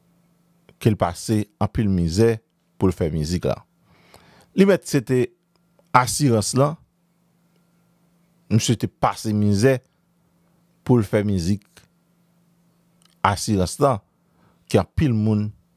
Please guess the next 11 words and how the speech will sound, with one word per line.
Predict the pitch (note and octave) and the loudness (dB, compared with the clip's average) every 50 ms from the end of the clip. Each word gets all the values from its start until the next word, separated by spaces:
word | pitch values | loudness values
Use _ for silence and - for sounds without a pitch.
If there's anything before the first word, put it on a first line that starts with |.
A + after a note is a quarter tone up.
| _ _ - _ _ _ _ _ _ _ _ _ _ _ _ - | _ _ -20 _ _ _ _ _ _ _ _ _ _ _ _ -2
pa | A#2+ | -2
t | G#2 - | -2 -2
prete | - A#2+ G#2 - - G#2 | -4 -6 -4 0 0 0
atansyon | F2+ - - - F#2 - - A2 G2+ F#2 | 0 -2 -6 -10 -10 -6 -2 -2 -2 -2
ansanm | - - G2 F#2+ | -2 -2 -2 0
avè | G#2 A#2+ C3+ C#3 | 0 0 -2 -2
l. | C#3+ - _ _ _ _ _ _ _ _ _ _ _ - - _ | -4 -8 _ _ _ _ _ _ _ _ _ _ _ -20 -14 _
Men | - E2+ G2 G#2 | -2 0 2 4
lè | A#2 B2+ C3 | 4 2 2
msye | B2+ - - - G2+ F#2+ | 0 -2 0 0 0 2
vin | G#2+ A2+ G2+ F#2+ F2+ | 2 2 2 2 0